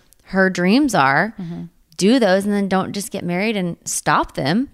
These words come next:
Speaker 2: And I want her
Speaker 1: and
Speaker 2: to
Speaker 1: have a
Speaker 2: see
Speaker 1: baby
Speaker 2: that.
Speaker 1: and just
Speaker 2: Yeah.
Speaker 1: stop them. So
Speaker 2: I
Speaker 1: it's
Speaker 2: want her
Speaker 1: like
Speaker 2: to see that, like, I had a career that I loved and a passion that I loved, and I stuck to it. And,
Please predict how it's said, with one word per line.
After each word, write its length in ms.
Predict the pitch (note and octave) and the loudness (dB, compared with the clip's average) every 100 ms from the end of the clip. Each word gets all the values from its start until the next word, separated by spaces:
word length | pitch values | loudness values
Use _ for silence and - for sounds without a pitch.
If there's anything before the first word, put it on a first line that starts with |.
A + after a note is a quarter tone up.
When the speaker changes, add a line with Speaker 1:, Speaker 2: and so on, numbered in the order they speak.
| - | -4
Speaker 2:
And 120 | G#3+ | -2
I 80 | G#3+ | 0
want 180 | A3 G3+ | 0 0
her 60 | |
Speaker 1:
and 60 | G#3 | 0
Speaker 2:
to 40 | |
Speaker 1:
have 140 | A3 F#3 | 0 0
a 40 | |
Speaker 2:
see 60 | F#3 | 2
Speaker 1:
baby 280 | A3+ C4+ | 2 2
Speaker 2:
that. 40 | F#3 | 0
Speaker 1:
and 80 | F#3 | 0
just 180 | E3+ - | -2 -2
Speaker 2:
Yeah. 20 | |
Speaker 1:
stop 380 | E3+ G#3 D4+ - | 0 0 0 -4
them. 340 | - G3+ A3+ | -4 -4 -8
So 160 | - A#3 | -4 0
Speaker 2:
I 40 | |
Speaker 1:
it's 80 | A3 | 0
Speaker 2:
want 140 | F3+ | 0
her 60 | F3+ | -2
Speaker 1:
like 100 | F#3+ | -2
Speaker 2:
to 60 | D#3+ | -6
see 200 | F3+ E3 | -8 -8
that, 180 | C3 - | -8 -10
like, 320 | C#3 A3+ _ _ _ | -12 -14 _ _ _
I 120 | D#3 | -10
had 200 | D3 D3 | -8 -6
a 100 | D3 | -8
career 640 | D#3 - D#3 D3 C3+ C#3 C#3 | -10 -12 -10 -8 -8 -10 -8
that 120 | C#3+ | -8
I 80 | C#3+ | -8
loved 380 | C#3 A#2 F3+ F3 | -10 -12 -14 -14
and 80 | D3+ | -12
a 20 | |
passion 360 | - C3+ - C#3+ | -10 -10 -10 -12
that 60 | |
I 40 | C3+ | -10
loved, 380 | C#3+ D3 E3+ - | -10 -12 -16 -16
and 220 | D3+ - | -14 -12
I 60 | D3+ | -14
stuck 320 | - D3+ - | -16 -16 -14
to 160 | C#3 | -10
it. 180 | C#3 D#3+ | -8 -10
And, 180 | - | -12